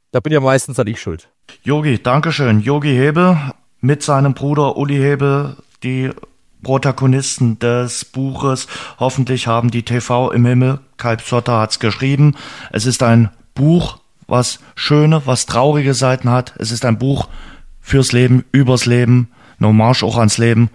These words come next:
Speaker 2: und natürlich auch an den Fußball. Und es ist lesenswert. Vielen Dank, äh, Yogi, für deine Zeit und viel Spaß und Erfolg, äh,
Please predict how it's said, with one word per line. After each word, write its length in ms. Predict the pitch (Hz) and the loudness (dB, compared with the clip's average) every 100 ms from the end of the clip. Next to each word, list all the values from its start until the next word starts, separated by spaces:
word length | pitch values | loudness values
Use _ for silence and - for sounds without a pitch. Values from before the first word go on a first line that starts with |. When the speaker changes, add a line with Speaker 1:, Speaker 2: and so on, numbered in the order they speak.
| - | -4
Speaker 2:
und 140 | 104 | 2
natürlich 280 | 107 104 107 | 2 2 0
auch 120 | 104 | 0
an 80 | 101 | 0
den 100 | 101 | 0
Fußball. 560 | - 110 - 107 101 101 - - - | -2 -4 -4 -2 -2 -2 -10 -20 -8
Und 160 | 95 | -6
es 140 | 90 98 | -4 -4
ist 280 | 92 - - - | -6 -8 -12 -6
lesenswert. 600 | 95 95 95 - 82 78 | -2 0 -2 -2 -2 -4
Vielen 300 | - 113 104 | -6 0 0
Dank, 280 | 104 139 - - - - | 2 0 -4 -18 -18 -12
äh, 180 | - 113 | -6 -4
Yogi, 360 | 113 120 123 120 | -2 -2 -2 -4
für 560 | - - 127 120 120 - | -6 -2 2 2 0 -4
deine 300 | 113 110 107 | 0 2 2
Zeit 420 | - 123 147 - - | 0 0 0 -4 -8
und 440 | 123 123 127 127 - _ - _ | -2 0 0 -2 -8 _ -20 _
viel 180 | - 123 | -4 -4
Spaß 360 | - 127 131 135 | -2 -2 0 0
und 100 | 120 | -2
Erfolg, 500 | - 123 131 131 - | -2 0 -2 -4 -6
äh, 280 | 117 117 | -2 -2